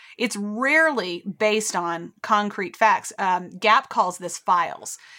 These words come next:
you know, that something happens and those thoughts are like little file folders that we just start building on certain people or certain experiences. And before we know it, we've got files on all kinds of things, all kinds of people, ourselves,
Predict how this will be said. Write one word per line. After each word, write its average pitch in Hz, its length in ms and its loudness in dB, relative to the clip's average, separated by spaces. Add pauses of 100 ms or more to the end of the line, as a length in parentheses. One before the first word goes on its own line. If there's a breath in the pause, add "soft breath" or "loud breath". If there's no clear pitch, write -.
(120)
you 190 100 -6
know, 185 180 -4
that 180 200 2 (100)
something 254 340 -2
happens 175 580 -2
and 180 240 -6
those 180 220 -4
thoughts 190 580 2 (320 loud breath)
are 196 160 4
like 180 260 2
little 214 220 -2
file 220 340 4
folders 165 420 -8
that 156 120 -10
we 196 100 -6
just 196 200 -4
start 180 260 -2
building 185 340 -4
on 160 140 -10
certain 196 260 -4
people 220 600 0
or - 100 -8
certain 170 300 -8
experiences. 226 1000 -2 (280 loud breath)
And - 140 -6
before 202 200 -2
we 226 120 -2
know 302 200 2
it, 185 80 0
we've 190 140 -6
got - 220 -2
files 220 420 4
on 131 80 -4
all 180 140 0
kinds 233 320 -2
of 226 100 -8
things, 240 560 -6 (220 loud breath)
all 180 180 2
kinds 233 240 0
of 214 80 -8
people, 220 640 0 (160 soft breath)
ourselves, 226 880 0